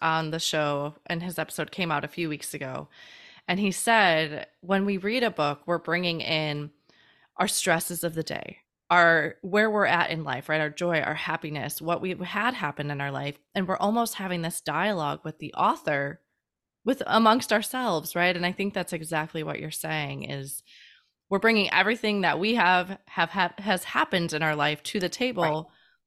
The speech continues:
Speaker 1: when we're reading this. And that's, we're
Speaker 2: Right.
Speaker 1: having a dialogue with you when we read your memoir or with this
Speaker 2: Exactly.
Speaker 1: author that wrote that book. And I thought that was
Speaker 2: Exactly.
Speaker 1: very beautiful
Speaker 2: Yeah.
Speaker 1: way to look at it.
Speaker 2: So, but yeah, it's all, it's all about connection.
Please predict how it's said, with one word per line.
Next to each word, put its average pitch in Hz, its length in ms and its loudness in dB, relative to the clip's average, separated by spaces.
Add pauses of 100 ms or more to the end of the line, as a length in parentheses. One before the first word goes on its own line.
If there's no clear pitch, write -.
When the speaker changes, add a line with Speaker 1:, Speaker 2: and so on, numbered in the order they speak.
(120)
Speaker 1:
when 175 160 -4
we're 165 120 -4
reading 160 360 0
this. 135 420 -6 (160)
And 160 160 0
that's, 147 440 0 (120)
we're 170 160 0
Speaker 2:
Right. 180 60 -2
Speaker 1:
having 196 240 2
a 180 40 -2
dialogue 180 320 4
with 190 220 -8
you 247 280 -6 (340)
when 170 200 -4
we 170 120 -2
read 170 180 -2
your 180 100 0
memoir 165 560 -2
or 160 160 -4
with 160 220 -4 (180)
this 190 140 0
Speaker 2:
Exactly. 165 140 4
Speaker 1:
author 165 200 -2
that 160 160 -2
wrote 175 200 -2
that 160 200 0
book. - 300 -8
And - 300 -10 (480)
I 220 60 0
thought 226 120 4
that 156 80 4
was 147 60 8
Speaker 2:
Exactly. 139 180 4
Speaker 1:
very 156 120 2
beautiful - 640 -6 (760)
Speaker 2:
Yeah. 139 260 0
Speaker 1:
way 127 60 0
to 131 80 -8
look 151 180 -14
at 143 140 -4
it. - 0 -
Speaker 2:
So, 127 280 -4 (380)
but 170 80 -2
yeah, 160 220 8
it's 139 120 0
all, 160 160 8
it's 160 200 0
all 151 160 2
about 135 240 -4
connection. 117 560 -8